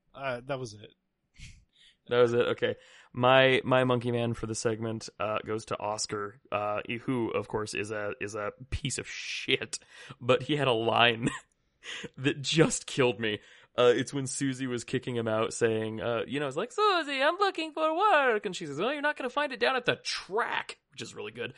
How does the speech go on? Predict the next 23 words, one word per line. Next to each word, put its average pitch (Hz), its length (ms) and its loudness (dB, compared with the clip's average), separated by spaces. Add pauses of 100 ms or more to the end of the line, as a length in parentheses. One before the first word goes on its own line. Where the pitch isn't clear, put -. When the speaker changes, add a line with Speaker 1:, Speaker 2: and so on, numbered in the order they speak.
(280)
Speaker 2:
But 165 120 2
he 175 120 -2
replies, 165 600 2 (380)
<laughs> - 360 -20
"But 330 220 2
Susie, 247 500 2
I 311 160 8
work 330 240 2
all 294 140 10
the 269 140 2
time, 247 560 4
just 320 220 0
not 311 180 6
professionally." 247 960 4
<laughs> - 60 -6 (760)
Speaker 1:
Oh, 440 100 2
man. 240 260 0 (260)
Speaker 2:
And 285 160 6 (480)
Speaker 1:
I - 60 -8
have 214 180 -6
another 202 320 -6
moment. 151 360 -2 (600)
Uh, 156 420 6